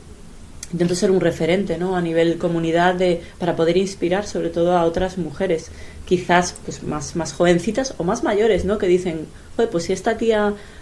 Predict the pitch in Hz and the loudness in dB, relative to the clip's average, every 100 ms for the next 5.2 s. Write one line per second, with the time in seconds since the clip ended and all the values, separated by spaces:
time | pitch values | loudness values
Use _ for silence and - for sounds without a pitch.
0 | - 196 202 202 214 180 196 202 180 170 | -4 2 2 6 6 6 4 0 0 2
1 | 175 185 180 180 170 - 175 190 180 170 | 2 2 2 4 2 2 0 4 4 4
2 | 175 175 170 165 175 165 - 190 - 175 | 4 2 2 2 0 -2 -4 -4 -2 0
3 | 160 - 151 139 165 170 170 165 160 208 | 0 -2 -6 -8 -4 -2 0 0 0 2
4 | 196 170 202 180 165 156 156 208 185 180 | 2 4 2 2 2 2 4 4 4 2
5 | 196 165 | 0 0